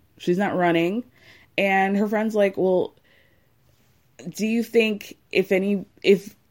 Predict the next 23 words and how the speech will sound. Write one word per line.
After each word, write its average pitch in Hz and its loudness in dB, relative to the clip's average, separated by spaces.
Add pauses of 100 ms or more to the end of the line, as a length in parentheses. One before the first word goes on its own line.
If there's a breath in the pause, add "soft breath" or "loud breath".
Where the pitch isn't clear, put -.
(540)
out 214 0
of 208 2
the 190 4
two 208 2
of 175 0
you, 160 4
if 160 0
anybody 170 0
leaves, 160 0
it's 147 -12
gonna 160 2
be 143 -2
Johnny?" 147 -2
And 185 -4
she 185 -6
says, 175 -2
"Yeah, 214 -2
absolutely. 190 -4 (460)
I, 165 -6
and 131 -2
I 175 2
fully 190 2
agree." 175 0